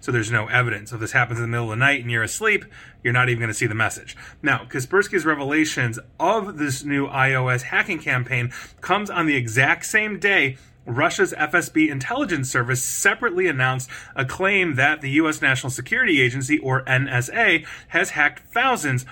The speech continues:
of Russian phones. Even more remarkably, the F S B claims that it participated, uh, in,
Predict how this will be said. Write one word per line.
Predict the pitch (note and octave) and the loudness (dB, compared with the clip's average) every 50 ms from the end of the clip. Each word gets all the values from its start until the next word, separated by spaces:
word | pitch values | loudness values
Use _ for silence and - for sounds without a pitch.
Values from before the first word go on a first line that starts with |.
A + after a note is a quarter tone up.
| - - - | -18 -12 -8
of | - E3+ D3+ | -6 -6 -4
Russian | C#3 A#2 A#2 A#2 A2+ - - C#3 C3 B2+ | -2 -2 -2 0 0 -2 -2 -2 -4 -4
phones. | - - - F3+ F3+ E3 C3 A#2 A#2 | -4 0 2 4 4 4 2 0 -2
Even | - C#3+ C3 C3 C3 | -2 -2 0 0 2
more | B2+ A#2+ A2 | 2 0 0
remarkably, | G#2+ G#2+ C3 F3+ G#3+ G#3 - D#3+ D3+ C#3 D3 C#3+ C#3+ C#3 | 0 0 0 0 0 0 0 0 0 0 0 2 2 2
the | C3 C3 C3 - | 4 2 2 2
F | - C#3 B2+ C#3 | 2 0 0 0
S | B2 - | -4 -6
B | - C3 F3+ F#3+ G3 | -4 -4 -4 -4 -4
claims | G3 - - D3 C#3 C3+ C3 C3 - - - - - - | -6 -6 -4 -2 0 0 -2 -4 -6 -10 -16 -16 -6 -2
that | C3 B2+ | 0 2
it | C3 C3 C3 | 2 0 2
participated, | - C3+ C3 B2+ - - - - - - - - - D#3+ C3+ B2+ B2+ B2 B2 A#2 A#2+ - - - - | 2 0 0 0 0 2 2 2 2 0 -4 -4 -2 -2 0 2 2 2 2 0 -2 -6 -14 -12 -4
uh, | - - C3+ C3 C3 B2 | 0 2 2 2 2 2
in, | D#3 D3+ D3 C3+ | 2 0 0 2